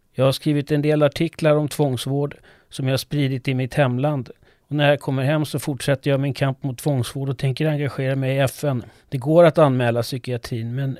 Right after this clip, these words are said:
det har ingen effekt och de betalar heller aldrig ut några skadestånd. Som jag tidigare nämnt så går min psykiska ohälsa ut över min fysiska hälsa, då de mediciner de ger mig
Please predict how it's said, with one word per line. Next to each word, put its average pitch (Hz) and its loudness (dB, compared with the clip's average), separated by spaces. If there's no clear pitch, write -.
det 143 -4
har 131 2
ingen 131 0
effekt - -6
och 123 -6
de 139 -2
betalar 139 2
heller 147 0
aldrig 135 -2
ut 123 -6
några 135 0
skadestånd. 127 -4
Som - -6
jag 135 -2
tidigare 151 2
nämnt 151 2
så 147 -2
går 135 -2
min 139 -2
psykiska 143 -2
ohälsa 139 -2
ut - -8
över 127 -2
min 131 -2
fysiska 147 -2
hälsa, 127 -2
då 127 -4
de 143 0
mediciner 147 -2
de 143 -4
ger 131 -4
mig 135 -4